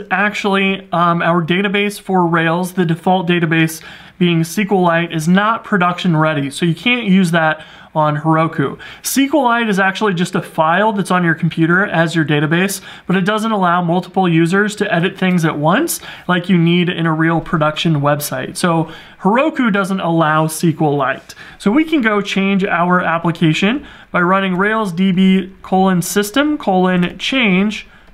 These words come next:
to Postgres Q L. What this will do is swap out our database configuration, our database dot yaml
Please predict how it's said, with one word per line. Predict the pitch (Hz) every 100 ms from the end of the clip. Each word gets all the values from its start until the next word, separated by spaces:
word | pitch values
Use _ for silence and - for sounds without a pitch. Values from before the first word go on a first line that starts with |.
| -
to | - 247 214 214 240 233 - _
Postgres | - 208 202 - 165 165 - -
Q | - 180
L. | 147 76 - - - - -
What | 190
this | 269
will | 277 208
do | 233 233
is | 214
swap | - 180 196 208
out | 202 190
our | 160
database | 147 180 202 214 214
configuration, | 240 208 214 190 190 190 - 294 339 - - -
our | 170 156
database | 175 185 185 180
dot | 175 160
yaml | 160 196 240 359